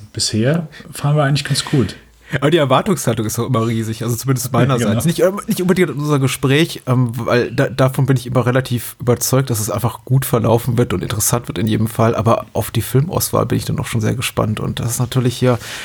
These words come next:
Speaker 2: also der, der Regisseur, den wir uns ausgesucht haben, auserkoren haben für unsere nächste filmografische Reihe, die dann über sieben Episoden geht, der, der muss hier schon einiges, ähm, stemmen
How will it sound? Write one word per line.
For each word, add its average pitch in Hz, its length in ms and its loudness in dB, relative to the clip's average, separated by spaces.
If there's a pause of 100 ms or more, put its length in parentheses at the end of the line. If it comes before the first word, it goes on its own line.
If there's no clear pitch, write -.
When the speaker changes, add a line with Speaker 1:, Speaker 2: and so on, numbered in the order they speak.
Speaker 2:
also 135 180 4 (800)
der, 139 240 6
der 131 140 4
Regisseur, 135 360 2
den 139 140 2
wir 135 40 2
uns - 120 -2
ausgesucht 131 480 0
haben, 127 180 2
auserkoren 131 720 2
haben 120 160 2
für - 160 -8
unsere 117 260 0
nächste 123 240 2
filmografische 117 680 0
Reihe, 120 200 4
die 113 100 -2
dann 113 120 2
über 113 180 2
sieben 156 520 2
Episoden 123 640 2
geht, 131 320 0
der, 123 280 4
der 117 100 4
muss 127 260 0
hier 131 100 -2
schon - 160 -4
einiges, 131 540 2
ähm, 113 320 -4
stemmen 165 520 2